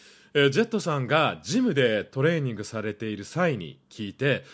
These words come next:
テンションが上がる曲は何ですか？えー、私は大黒摩季作詞、えー、小田哲郎作曲の名盤ウィンクの、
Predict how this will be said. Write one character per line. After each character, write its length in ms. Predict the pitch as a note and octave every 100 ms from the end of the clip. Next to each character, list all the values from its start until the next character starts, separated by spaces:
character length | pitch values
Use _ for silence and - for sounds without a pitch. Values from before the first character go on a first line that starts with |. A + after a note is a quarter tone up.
| - _
テ 140 | F#3+
ン 60 | G#3
シ 140 | C#3
ョ 100 | B2
ン 60 | G2+
が 160 | E2 E2
上 60 |
が 100 | F2+ A#2+
る 100 | A2+
曲 300 | A#2+ - A#2+
は 320 | F3 F#3 - F#2
何 200 | G2+ F2+
で 80 |
す 140 | C#2+ -
か？ 240 | A#2 B2 _ _ - - - -
え 120 | C3+
ー、 40 |
私 440 | B2 B2 A3 - G3
は 360 | G3 F3+ D2+ -
大 200 | - E3
黒 220 | F3 F3+ E3
摩 180 | D#3+
季 100 | -
作 260 | - D#2 -
詞、 280 | - D2+ C2+ _ - -
え 380 | A#2+ A#2+ A#2 B2
ー、 20 | - _ _
小 140 | - C3
田 100 | G3
哲 320 | G3 D3 E3
郎 140 | D#3+
作 260 | C#3+ D3 C3+
曲 280 | C3+ C3+ A#2+
の 240 | D3+ C3
名 300 | E2 G#2+ C#3
盤 300 | A#2+ A#2 G2+ - _ _ _
ウ 120 | G#2+
ィ 120 | F3+ G3+
ン 40 |
ク 180 | C3 F#2+
の、 240 | D#2+ D#2